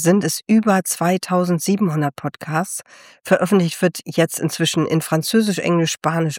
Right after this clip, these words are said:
und Deutsch. Und das Besondere beim Podcast im Gegensatz zu einem einmaligen Charity-Event ist, der Podcast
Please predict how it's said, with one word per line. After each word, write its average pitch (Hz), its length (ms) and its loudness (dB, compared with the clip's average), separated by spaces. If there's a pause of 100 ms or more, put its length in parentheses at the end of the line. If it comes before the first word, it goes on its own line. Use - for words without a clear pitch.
und 233 220 2
Deutsch. 160 480 0 (600)
Und 170 60 0
das 170 120 2
Besondere 247 520 2
beim 190 220 2 (100)
Podcast - 560 -4
im 170 140 0
Gegensatz 175 400 0
zu - 120 -2
einem 151 300 -2
einmaligen 160 720 0
Charity-Event 143 760 0
ist, - 260 -4 (560)
der 156 80 2
Podcast - 540 -2